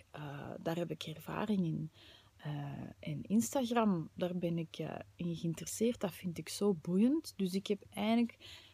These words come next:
als het ware, die twee, eh, samengevoegd. En toen is het idee stilaan, eh, gekomen om,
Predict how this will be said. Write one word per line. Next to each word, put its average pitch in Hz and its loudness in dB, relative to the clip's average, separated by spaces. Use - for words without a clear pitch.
als 190 2
het 180 2
ware, 185 4
die 185 2
twee, 180 0
eh, 151 -10
samengevoegd. 247 -2
En 180 2
toen 226 8
is 202 2
het 190 2
idee 180 4
stilaan, 196 2
eh, 156 -8
gekomen 208 6
om, 185 4